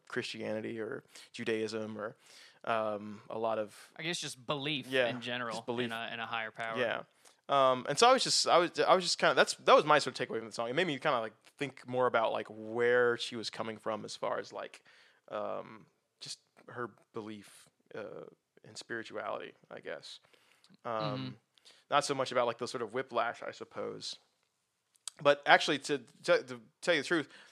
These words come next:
Speaker 1: when I listened to this album, I listened to, like, all of it up to, I think, like, Potholes the first time. And then I didn't
Speaker 2: Yeah.
Speaker 1: listen to the last two tracks, and I just started over again, listened all the way up to, like, Potholes again. And then I went, so
Speaker 2: Yeah.
Speaker 1: I only listened,
Speaker 2: Oh, really?
Speaker 1: I only listened to the last two tracks, like, a couple of times.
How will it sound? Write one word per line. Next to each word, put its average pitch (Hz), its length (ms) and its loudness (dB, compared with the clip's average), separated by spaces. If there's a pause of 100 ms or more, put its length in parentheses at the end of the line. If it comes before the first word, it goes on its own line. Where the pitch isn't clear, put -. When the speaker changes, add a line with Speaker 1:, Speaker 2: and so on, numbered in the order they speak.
Speaker 1:
when 123 120 0
I 135 60 8
listened 160 240 4
to - 40 0
this - 100 -2
album, 127 200 6
I 123 60 6
listened 147 220 0
to, 135 60 -4
like, 117 260 -2 (720)
all 139 360 4
of 127 80 -4
it 131 120 0
up 127 260 -2
to, 117 600 -8 (420)
I 117 100 -10
think, 127 240 -8
like, 110 540 -4 (300)
Potholes 107 720 0
the - 80 -16
first 113 260 -4
time. - 320 -6 (640)
And 127 140 -4
then 127 140 2
I 123 60 6
didn't 135 220 0
Speaker 2:
Yeah. 135 60 2
Speaker 1:
listen 131 140 -2
to 127 80 -4
the 120 40 -4
last 117 220 2
two 120 80 -12
tracks, - 220 0
and 127 60 -2
I - 20 2
just 120 160 -4
started 123 280 2
over 113 220 -4
again, 110 220 -10
listened 113 260 -8
all 113 60 -2
the 113 80 -4
way 117 80 0
up 117 80 -8
to, - 100 -6
like, 113 100 -6
Potholes 120 360 2
again. 117 360 -4
And 123 160 -4
then 123 120 4
I 120 240 4
went, 143 180 -4 (160)
so 160 140 8
Speaker 2:
Yeah. 131 260 0
Speaker 1:
I 143 80 12
only 208 140 10
listened, 180 280 6
Speaker 2:
Oh, 180 120 4
really? 165 160 2
Speaker 1:
I 156 80 12
only 226 100 12
listened 233 220 8
to 190 40 2
the 170 60 6
last 151 280 10
two 147 100 -6
tracks, 147 340 8
like, 131 120 -8
a - 40 -8
couple 139 320 2
of 113 80 -2
times. 117 500 0